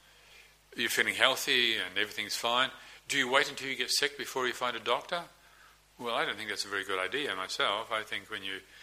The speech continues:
move to a new town, and what you do is you ask around. You say, "Which is the local G P who, who likes to listen to their clients, and, and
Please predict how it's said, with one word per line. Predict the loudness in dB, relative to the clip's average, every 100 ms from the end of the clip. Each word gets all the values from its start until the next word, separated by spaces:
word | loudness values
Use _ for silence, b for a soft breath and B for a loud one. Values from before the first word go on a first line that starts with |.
| B B
move | 0 2
to | 2 0
a |
new | 0 -2
town, | 0 2 2 0
and | -4 -8 -16 -20 _ _ _ -8
what | -4 -4
you |
do | -2 -2 -2
is | -4 -2
you | 2
ask | 2 2 0
around. | -2 -2 -4 -14 -20 _ _ _ _ _ _ -20 -4
You | -2
say, | -2
"Which | -4 -6 -6
is | -8
the | -8
local | -6 -6 -6
G | -2 -2
P | 0 0 0
who, | 0 -4 -8 -16 -18 -18 -20 -16 -4
who | -4
likes | 0 -2 -2
to | -4
listen | -2 -4 -4
to | -8
their | -8
clients, | -6 -8 -8 -8 -8 -8
and, | -8 -16 -20 B B B B -20
and | -18 -18 -18 -20